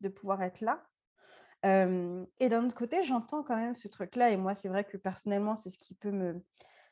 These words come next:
c'est, c'est ce qui fait, je pense, aussi ma mission, mais c'est que on prend conscience de plein de trucs et après, du coup, on se rend juste de compte de : « Putain, en fait, ça va pas, il y a ça, ça, ça, ça, ça, ça. » Et on s'arrête là.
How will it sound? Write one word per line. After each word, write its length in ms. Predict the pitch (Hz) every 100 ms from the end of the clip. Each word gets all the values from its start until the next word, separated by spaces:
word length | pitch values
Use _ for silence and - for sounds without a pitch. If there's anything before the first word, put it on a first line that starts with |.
| _
c'est, 240 | - - 196
c'est 160 | 202
ce 60 | 196
qui 100 | 233
fait, 140 | 277 277
je 80 | -
pense, 240 | 208 -
aussi 220 | 208 214
ma 120 | 214 208
mission, 320 | 226 - 302
mais 120 | 202
c'est 140 | 196 190
que 200 | 190 185 - _ _ _ _ _ _ _ _ _ _
on 100 | 233
prend 200 | 226 277
conscience 360 | 277 277 285 254
de 80 | 233
plein 200 | 269 277
de 60 |
trucs 280 | - 339 359 - -
et 80 | 220
après, 220 | 226 254
du 120 | 254 262
coup, 100 | 285
on 60 |
se 100 | 269
rend 120 | - 240
juste 200 | 285 269
de 40 | 294
compte 380 | - 285 254
de : « 320 | 214 220 208 -
Putain, 260 | - - 254
en 60 |
fait, 160 | 233 233
ça 120 | 226
va 120 | 196 190
pas, 180 | 220
il 60 | 240
y 40 | 185
a 40 |
ça, 160 | 208 220
ça, 140 | 233
ça, 100 | 220
ça, 120 | 214
ça, 180 | 202 190
ça. » 320 | 185 202 - _ _ _ _ _ _ _ _ _ _ -
Et 800 | 196 185 175 170 165 160 110 - - _ _
on 40 | 202
s'arrête 320 | 208 170 175
là. 140 | -